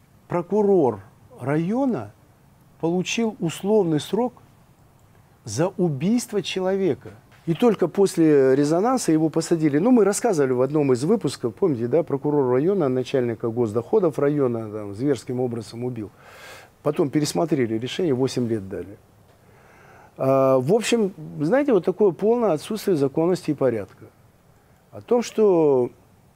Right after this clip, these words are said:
казахстанское правосудие, мягко сказать, не объективно, а Фемида не только слепа, но и глуха, говорит, э,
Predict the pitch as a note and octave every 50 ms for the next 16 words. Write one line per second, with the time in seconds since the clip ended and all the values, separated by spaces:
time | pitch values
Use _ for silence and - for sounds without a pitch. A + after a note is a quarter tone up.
0 | _ - - D3+ D3 D#3 - - F3 C#3+ - - C#3 B2 - - C3 C3 C3 B2+
1 | - - C#3+ A#2+ B2 A#2 B2 D3 D#3 C#3 - - A#2 - - C3 A#2 B2+ B2 A2
2 | A#2 A#2+ A#2+ A#2+ A#2 C3 B2+ - - A#3+ B3+ A#3+ G3+ C#3+ B2+ A#2+ A#2 G#2+ - -
3 | C#3 C#3 D#3 E3 D3+ B2+ B2 A#2+ A#2+ A2+ - G#3 A3 - - C3+ - - D#3 E3+
4 | D#3 - - C#3+ G#2+ - - _ _ _ - A#2+ B2+ C3 C3 B2 C#3 D3 D3 -
5 | - C4+ C4+ C4 - _ _ _ - - - - - _ _ _ _ - B2+ C#3+
6 | D#3+ G3 A#3 C4+ C4 C4+ - - G3 F3+ F3 E3 D#3 D3+ D3 C#3+ C#3 C3+ C3 B2+
7 | B2+ A#2+ A#2